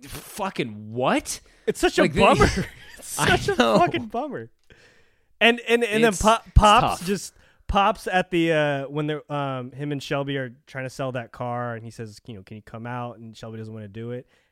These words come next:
Speaker 2: And he just says, "Sometimes they don't get out." Like, Jesus,
Speaker 1: <laughs>
Speaker 2: Pops.
Speaker 1: God
Speaker 2: It's been
Speaker 1: damn.
Speaker 2: six months. Let, let the man grieve. Oh
Speaker 1: Yeah,
Speaker 2: my God.
Speaker 1: it, it's a nice, it's a nice moment with Damon and the wrench and the kid at the end of the movie.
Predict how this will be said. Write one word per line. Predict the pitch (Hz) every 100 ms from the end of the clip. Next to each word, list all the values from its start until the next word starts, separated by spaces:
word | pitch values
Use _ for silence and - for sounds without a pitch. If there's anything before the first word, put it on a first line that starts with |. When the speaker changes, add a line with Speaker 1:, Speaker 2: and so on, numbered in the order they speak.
| _
Speaker 2:
And | - -
he | - 226
just | 220
says, | 220 208 190 247
"Sometimes | - - 214 220 226 202 202
they | 196
don't | 190 180
get | 175
out." | 180 185 117 _ _ _ _ -
Like, | 220 -
Jesus, | - 415 427 370 254 -
Speaker 1:
<laughs> |
Speaker 2:
Pops. | - 202 202 - - - -
Speaker 1:
God | 226 - - - - - -
Speaker 2:
It's | -
been | 330
Speaker 1:
damn. | 262
Speaker 2:
six | 214 - 330 381 330 269
months. | 359 359 294 170 - -
Let, | 254 294 254
let | 320 359
the | 302
man | 294 285 247
grieve. | 160 175 254 392 370 147 104 - - _ _ _ -
Oh | 160 156 147 135
Speaker 1:
Yeah, | 165 139
Speaker 2:
my | 95 92 -
God. | -
Speaker 1:
it, | 190 202
it's | 190 -
a | 190
nice, | 151 160 214 247 - - -
it's | 170 -
a |
nice | 175 160 196 - -
moment | 143 135 151 175 190
with | - 143 104
Damon | 143 139 160 160
and | 151
the | 127
wrench | 104 117 123 139 - - -
and | 123
the | 107
kid | - 147 143 143
at | 127
the | 123
end | 123
of | 117
the | 107
movie. | 107 113 139 143 143